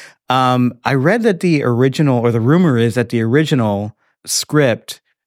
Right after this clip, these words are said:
had Dutch inside of the, um, of the probe, and that was the weapon that humanity was supposed to use against the Predators, that they had cryogenically frozen <laughs> Dutch somehow, and he wakes up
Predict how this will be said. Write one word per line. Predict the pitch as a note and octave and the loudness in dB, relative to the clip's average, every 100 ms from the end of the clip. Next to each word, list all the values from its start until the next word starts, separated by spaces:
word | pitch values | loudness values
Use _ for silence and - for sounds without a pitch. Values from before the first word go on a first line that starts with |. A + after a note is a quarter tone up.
| - | -12
had | A2+ A#2+ A2 F#2+ | -2 -2 -2 -2
Dutch | C#3 C3 G#2 - - - | 0 0 0 -6 -6 -2
inside | A#2 A2 - A2+ G#2+ G#2 - | 0 -2 0 0 2 0 -4
of | A2 G2 F#2+ | -4 -4 -2
the, | G#2 G2+ | -2 0
um, | G2 F#2 F2+ F2 - B2+ - _ | 0 -2 -4 -8 -10 -14 -14 _
of | - A2+ | -6 -6
the | |
probe, | - - A2 F2+ - - _ _ _ _ _ | -6 -2 0 -2 -8 -18 _ _ _ _ _
and | A2+ A2 G2 - - | -4 -2 -2 -6 -6
that | A#2+ A#2+ | -2 0
was | A#2+ A2+ B2 | 0 -2 0
the | |
weapon | G#2+ A2 G2+ G2+ F#2+ F#2+ - _ _ | 0 0 0 -2 -2 -6 -10 _ _
that | A#2 G2+ | -4 -2
humanity | B2 A2+ G#2+ G#2 G2 | 0 2 2 0 -2
was | F#2+ | -4
supposed | - A2 G2 - | -4 -4 -4 -4
to | |
use | G2+ G2+ F#2 F2 F2+ - | -4 -2 -2 -4 -8 -8
against | G#2+ G2 - | -6 -6 -8
the | |
Predators, | - G#2+ F#2+ - - - - - _ _ - | -6 -4 -4 -8 -12 -14 -14 -18 _ _ -4
that | G#2+ F2 | -2 0
they | A2 | 0
had | G2+ - - | 0 -4 -8
cryogenically | - A#2+ A#2 A2+ G#2+ A2+ G2+ | -2 0 0 0 0 -2 -4
frozen | - A2 G#2+ G#2 A#2+ | -2 -2 0 0 0
<laughs> | |
Dutch | A#2 G#2+ - - - - | 0 -4 -4 -6 -8 -10
somehow, | - A#2 G2+ G2 F2+ G#2+ - - - - | -4 -2 -2 -2 -4 -8 -14 -18 -14 -4
and | G#2+ G2+ | -2 0
he | G#2 A#2+ A2 | 0 0 2
wakes | A2+ A2 A#2 | 0 0 -2
up | G2 - | -2 -4